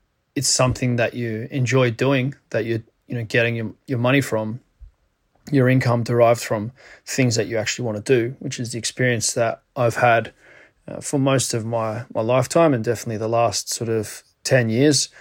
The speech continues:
I've been doing things that I want to be doing. Not all the time, but for the most part. But then if you go and give that back, then I would challenge that you're, you're not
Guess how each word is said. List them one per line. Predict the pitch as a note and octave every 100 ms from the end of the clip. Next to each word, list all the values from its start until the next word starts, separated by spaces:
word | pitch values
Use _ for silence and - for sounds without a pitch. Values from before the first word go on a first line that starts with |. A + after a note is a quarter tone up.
| - -
I've | A2
been | B2+
doing | A#2+ C3 A#2+
things | - B2 A#2
that | A#2+ A2+ - _ _ _ _ _ _ _ _ -
I |
want | A#2 B2+ C3
to | B2
be | A#2
doing. | A2+ D3 F3+ F#3 - _ _ _ _ _ _ _ _ _ _ - -
Not | C#3 B2
all | B2+
the | C#3+
time, | C#3+ D#3+ E3+ F3 _
but | A#2+
for | - B2
the |
most | A#2 B2 C3
part. | D#3 D#3 - _ _ _ _ _ _ _ _ _ _ _ _ _ _ _ _ _ _ _ _ _
But | C3+ B2+
then | D3
if | D#3+ -
you | E3
go | D#3
and | C3
give | B2 B2
that | B2+ F#2+
back, | B2+ A#2 A2+ - - _ _ _ _ _ _ _ _ _ _ _ _ _ _ _ _ _ _ _ _ _ -
then | C3+ A#2+
I | A#2 A#2
would | A#2 A2
challenge | - A#2+ A#2 G#2 -
that | G#2+
you're, | F#2 A2 G#2 A2+ - _ _ _ _ _ -
you're | C3 A#2
not | A2+ -